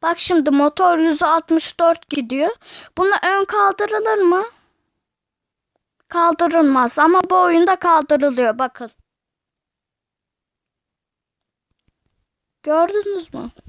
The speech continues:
Biraz değişik. Olsun, oyun yani. Gerçek hayat gibi olacak değil ya.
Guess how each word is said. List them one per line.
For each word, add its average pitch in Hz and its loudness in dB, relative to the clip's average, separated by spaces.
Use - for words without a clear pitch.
Biraz - -8
değişik. - -4
Olsun, 415 -4
oyun 269 -2
yani. 208 -6
Gerçek 262 -4
hayat 247 -4
gibi 247 -8
olacak 247 -2
değil 349 -2
ya. 214 -4